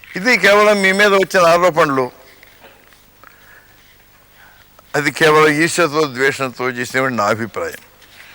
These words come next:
ఎందుకంటే మీరు విద్యాధికులని ఆనాడు నాకు తెలియదు, కేవలం నా యొక్క జీవిత చరిత్ర రాస్తున్నారని నేను మాత్రం నాకు తెలుసు.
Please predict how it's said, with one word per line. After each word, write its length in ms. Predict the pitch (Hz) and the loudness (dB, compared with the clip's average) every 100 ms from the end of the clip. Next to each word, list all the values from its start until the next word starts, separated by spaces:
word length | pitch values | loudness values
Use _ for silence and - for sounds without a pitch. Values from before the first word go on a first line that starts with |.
| - - - - | -20 -20 -18 -10
ఎందుకంటే 440 | 190 254 247 240 | -6 -2 0 2
మీరు 240 | 214 202 185 | 2 0 -2
విద్యాధికులని 760 | 180 190 226 208 214 208 208 | -2 0 0 0 2 4 4
ఆనాడు 300 | 170 170 190 | 4 4 2
నాకు 120 | 170 147 | 2 -2
తెలియదు, 420 | 131 143 110 98 - - - - - - - _ - - - _ _ _ _ - | -4 -6 -8 -12 -20 -20 -20 -20 -20 -20 -20 _ -20 -20 -20 _ _ _ _ -2
కేవలం 540 | 147 175 202 202 208 - | 2 4 4 2 0 -4
నా 140 | 131 147 | 0 2
యొక్క 160 | 170 | 2
జీవిత 420 | 151 135 196 196 196 | 0 0 -2 -2 -2
చరిత్ర 240 | 180 165 | -2 0
రాస్తున్నారని 680 | 165 160 - 160 160 156 143 | 2 0 -2 -4 0 0 0
నేను 160 | 143 | -4
మాత్రం 340 | 143 135 143 127 | -4 -6 -4 -6
నాకు 100 | 92 | -8
తెలుసు. 300 | 85 - | -16 -20